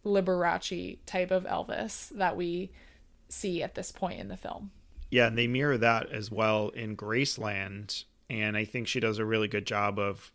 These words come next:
Speaker 2: capturing that essence, but then also all of the updates it had throughout the years. I also want to note that this was mostly shot in Australia because of the pandemic. But yes, Martin traveled to Graceland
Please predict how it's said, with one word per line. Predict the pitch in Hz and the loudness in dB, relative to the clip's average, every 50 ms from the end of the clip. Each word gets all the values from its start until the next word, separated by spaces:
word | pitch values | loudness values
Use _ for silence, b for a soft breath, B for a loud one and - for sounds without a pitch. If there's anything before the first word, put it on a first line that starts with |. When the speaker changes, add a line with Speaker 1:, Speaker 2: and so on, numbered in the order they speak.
| b b b b | b b b b
Speaker 2:
capturing | - 120 117 117 - - 123 117 113 107 | 4 4 4 4 4 2 2 2 2 4
that | 104 98 101 - | 4 4 2 2
essence, | 120 117 113 - - 139 135 139 143 - - | 2 2 2 2 2 0 0 0 -2 -4 -2
but | - 113 - | -2 -2 0
then | - 110 107 | 0 -2 0
also | 107 107 101 101 - - 113 104 101 | 0 -2 -4 -4 -2 0 0 0 2
all | - 104 104 104 | 0 0 0 0
of | 104 104 | 0 -2
the | 101 104 101 | -4 -4 -4
updates | 104 98 - - 110 101 101 98 - - - - - | -4 -6 -6 -4 -4 -4 -4 -6 -8 -10 -10 -10 -8
it | - 113 - | -10 -10 -10
had | - - 107 104 104 98 - | -6 -4 -2 0 -2 -2 -4
throughout | - 110 107 101 98 98 - | -4 -2 0 0 0 -2 -4
the | - 110 | -8 -8
years. | 101 92 98 101 113 131 156 170 - - - - _ b b b b b b | -6 -4 -2 0 0 0 -2 -4 -6 -8 -10 -14 _ b b b b b b
I | - 123 | 6 6
also | 127 131 - - 147 | 6 8 8 6 6
want | 139 139 139 | 6 6 6
to | 131 | 6
note | 123 120 120 117 - | 4 4 2 4 4
that | 117 107 101 98 - - _ _ | 4 4 4 2 0 -4 _ _
this | - 123 117 - | -2 0 0 2
was | 131 123 110 101 | 2 2 2 2
mostly | 110 113 113 113 113 110 - - 123 117 | 0 0 2 0 0 -2 0 0 0 0
shot | - - 120 117 117 | 2 2 2 2 2
in | 117 107 | 0 -2
Australia | 104 101 - - - - 107 107 107 117 127 139 127 | -2 -2 -4 -4 -2 0 0 2 4 4 4 4 4
because | 113 110 107 - - 113 104 101 | 2 0 0 0 -4 -4 -2 -2
of | 110 104 | -2 -2
the | 95 101 | -2 -4
pandemic. | - - 104 98 101 95 - 98 107 123 160 160 - - - - - - - - - - - - - 110 | -4 -4 -8 -8 -6 -6 -6 -4 -4 -4 -4 -6 -10 -18 -20 -20 -20 -20 -20 -20 -20 -20 -16 -14 -6 -2
But | - 127 123 | 0 0 2
yes, | 123 123 120 117 - 120 | 4 2 2 2 0 -2
Martin | 113 110 107 107 107 107 | -2 -2 -2 -2 -4 -6
traveled | 104 - - 107 107 104 110 110 110 107 - | -6 -2 0 0 2 2 0 -2 -2 -2 -2
to | - - 117 | -2 -2 -2
Graceland | 101 - 123 113 113 104 - - 117 113 110 110 113 113 - | -2 -2 -2 -2 -2 -2 -2 0 0 2 2 2 0 -4 -6